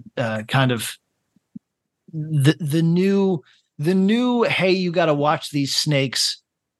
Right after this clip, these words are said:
the way that you previously have to, had to do or still have to do with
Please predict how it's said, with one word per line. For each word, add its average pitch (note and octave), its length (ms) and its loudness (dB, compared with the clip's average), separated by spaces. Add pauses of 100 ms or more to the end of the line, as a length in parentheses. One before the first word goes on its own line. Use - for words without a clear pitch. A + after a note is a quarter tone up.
(720)
the D3+ 160 2
way C#3+ 240 4
that C#3 140 2
you C3+ 260 0 (540)
previously C#3+ 840 2 (560)
have C3+ 300 2
to, C3+ 120 -2 (140)
had C#3 220 2
to C3+ 60 0
do C3+ 300 2
or A#2+ 300 -2
still - 240 2
have C3+ 140 0
to B2+ 80 -10
do B2+ 120 -4
with B2 320 -6